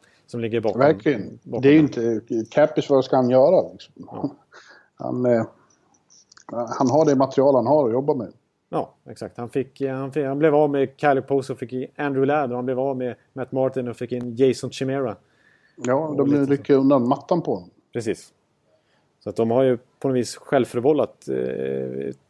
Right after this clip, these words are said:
Speaker 1: genom Snow försämrat, konstru-, dekonstruerat det här lagbygget som såg så otroligt intressant ut förra året och bara för något år sedan, när man verkligen hade goda tongångar om att, att det här laget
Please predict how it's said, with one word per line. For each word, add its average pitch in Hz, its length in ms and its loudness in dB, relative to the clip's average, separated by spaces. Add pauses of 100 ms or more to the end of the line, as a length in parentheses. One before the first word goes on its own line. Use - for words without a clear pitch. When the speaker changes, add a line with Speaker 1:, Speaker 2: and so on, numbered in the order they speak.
(120)
Speaker 1:
genom 120 480 -4
Snow 127 420 -2 (380)
försämrat, 135 560 -2
konstru-, 139 520 -2
dekonstruerat 143 920 -2
det 101 80 -6
här 95 80 -6
lagbygget 92 440 -10
som 104 100 -12
såg 113 160 -10
så 131 80 -2
otroligt 147 460 2
intressant 117 420 -10
ut 107 200 -8 (280)
förra 127 240 2
året 143 320 2
och 120 160 -4
bara 120 140 -4
för 117 120 -12
något 113 120 -10
år 131 120 -4
sedan, 120 120 -12
när 107 80 -10
man 110 100 -8
verkligen 120 300 -6
hade 113 240 -6
goda 117 300 0
tongångar 117 560 -2
om 107 120 -6
att, 104 220 -6 (340)
att 110 140 -10
det 117 80 -4
här 110 80 2
laget 107 460 -4